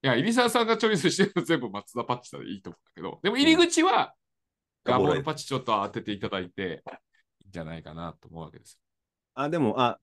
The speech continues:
Speaker 2: すごい、えっと、言ってくれた、プロ-、
Speaker 1: はい。
Speaker 2: <clears throat> 私たちが求めてるのはプロセスじゃなくて結果じゃないですかと。
Speaker 1: はい。
Speaker 2: これ百パーセント同意で、
Speaker 1: はい。
Speaker 2: 結果が出るんだったらやってみようじゃないですか。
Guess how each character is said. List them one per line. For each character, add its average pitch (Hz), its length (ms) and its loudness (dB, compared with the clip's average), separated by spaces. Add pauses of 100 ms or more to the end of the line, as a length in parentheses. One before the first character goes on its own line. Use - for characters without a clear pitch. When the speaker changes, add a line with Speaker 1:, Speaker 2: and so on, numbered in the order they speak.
Speaker 2:
す - 140 -8
ご 139 160 8
い、 87 180 -2 (120)
え 98 80 -8
っ 101 40 -8
と、 87 720 -2 (480)
言 131 80 -2
っ - 40 -20
て - 100 -4
く 160 100 -2
れ 156 80 0
た、 110 340 0 (680)
プ 190 80 -2
ロ-、 214 60 2
Speaker 1:
は 165 60 -8
い。 - 80 -20 (420)
Speaker 2:
<clears throat> 175 360 2
私 - 220 -4
た 175 40 0
ち 147 40 2
が 113 60 0
求 110 220 -4
め 117 80 -2
て - 20 -2
る 95 60 -8
の 90 60 -6
は 85 60 -12
プ 127 100 -4
ロ 151 80 0
セ 147 100 -2
ス - 80 -12
じ 98 80 -6
ゃ - 20 -4
な 92 80 -6
く - 80 -14
て - 80 -18
結 - 180 -8
果 135 100 2
じ 127 60 4
ゃ - 20 4
な 95 80 2
い - 20 0
で 80 80 -6
す - 80 -16
か - 100 -10
と。 - 160 -18 (680)
Speaker 1:
は 92 180 -12
い。 80 120 -20 (200)
Speaker 2:
こ 151 80 -6
れ 131 60 -4
百 135 220 -2
パ 143 140 4
ー 131 60 0
セ 131 80 -2
ン 107 80 -2
ト 85 120 -10
同 92 220 -2
意 82 60 -10
で、 90 260 -4 (760)
Speaker 1:
は - 120 -18
い。 - 100 -18
Speaker 2:
結 - 160 -12
果 135 60 -2
が 127 80 6
出 127 100 8
る 117 60 4
ん 107 40 2
だ 95 80 2
っ - 40 -20
た - 80 -8
ら 90 40 -2
や 87 60 -4
っ - 40 -18
て 90 100 -12
み 87 120 -8
よ 82 260 -12
う - 40 -20 (180)
じ 87 80 -8
ゃ - 20 -6
な 80 80 -8
い - 40 -8
で 73 40 -12
す - 80 -20
か。 - 220 -12